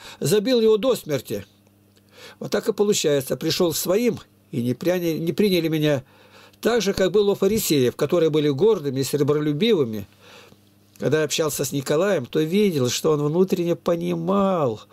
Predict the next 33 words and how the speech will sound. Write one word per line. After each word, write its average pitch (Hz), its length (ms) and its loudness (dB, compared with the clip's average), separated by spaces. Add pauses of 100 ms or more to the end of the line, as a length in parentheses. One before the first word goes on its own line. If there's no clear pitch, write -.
(220)
о 143 160 -2
чем 190 360 0
я 156 140 2
говорил. 131 640 0 (440)
Но 143 260 2
гордость 151 600 2
и 160 60 -2
самолю-, 156 720 2
сребролюбие 170 840 2
ослепляло 143 840 0
его. 113 460 0 (600)
В - 120 -20
том 226 200 2
пьяненьком 196 680 -2
дедушке, 175 560 0
который 170 440 2
ко 165 200 0
мне 185 180 2
подходил, 160 600 0
было 190 260 2
больше 180 480 0
от 151 160 0
Бога, 156 340 2
чем 170 240 -4
в 147 40 -6
Николае, 123 680 0
так 165 180 -4
как 160 160 -2
он 180 140 0
видел 202 320 2
свою 196 180 4
духовную 190 460 2
нищету 190 640 0